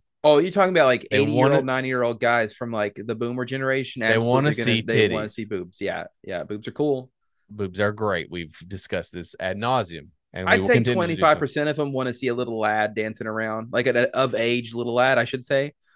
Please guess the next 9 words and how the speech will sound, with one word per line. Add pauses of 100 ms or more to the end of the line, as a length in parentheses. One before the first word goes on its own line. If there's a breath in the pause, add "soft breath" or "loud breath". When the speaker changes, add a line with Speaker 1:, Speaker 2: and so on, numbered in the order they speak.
(160)
Speaker 2:
Here's
the
Speaker 1:
Uh,
Speaker 2:
thing. (1120)
There, (880)
if,
if
everyone (800)
was